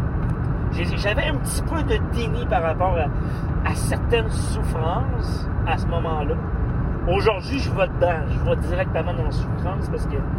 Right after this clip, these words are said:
plus que tu y vas dedans, plus que tu guéris rapidement puis que tu, tu passes à d'autres choses rapidement.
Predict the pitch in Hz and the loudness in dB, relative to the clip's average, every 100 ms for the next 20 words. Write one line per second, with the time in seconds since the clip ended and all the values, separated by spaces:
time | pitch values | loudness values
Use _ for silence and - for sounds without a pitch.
0 | - - - - - - - - - - | -2 -2 -2 -2 -2 -2 -2 2 2 2
1 | 214 214 - 175 190 - 220 - 196 240 | 2 0 -2 -2 0 2 2 2 2 4
2 | 240 - 226 - 190 - - 175 165 - | 2 0 0 0 0 0 0 0 0 0
3 | 185 175 165 156 160 175 - - 151 143 | 2 0 0 0 0 0 -2 -2 0 0
4 | - - - - 151 160 - - - - | 0 0 0 0 2 2 2 0 0 0
5 | 151 - - - - - | 0 0 0 0 -2 0